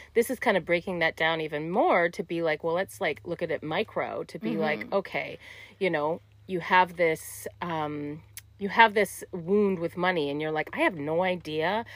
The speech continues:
Speaker 1: I've never been without, I've, you know, all of these things." And you're just like, "Why the heck
Speaker 2: Mm-hmm.
Speaker 1: do I have such,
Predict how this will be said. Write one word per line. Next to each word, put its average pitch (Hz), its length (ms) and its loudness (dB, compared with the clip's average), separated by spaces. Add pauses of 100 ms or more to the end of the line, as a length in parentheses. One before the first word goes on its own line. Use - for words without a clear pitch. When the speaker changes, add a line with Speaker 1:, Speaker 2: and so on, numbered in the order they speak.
(140)
Speaker 1:
I've 147 140 -4
never 156 360 2
been 160 260 0
without, 165 580 2
I've, 147 180 -6 (180)
you 185 80 0
know, 147 240 0 (180)
all 170 160 4
of 175 60 -4
these 170 160 -2
things." 170 260 -2
And 160 100 -4
you're 160 100 -2
just 165 200 -6
like, 160 220 -4
"Why 220 400 -4
the 233 80 0
heck 202 440 2
Speaker 2:
Mm-hmm. 214 460 -6
Speaker 1:
do 220 100 6
I 202 60 8
have 202 400 6
such, - 380 0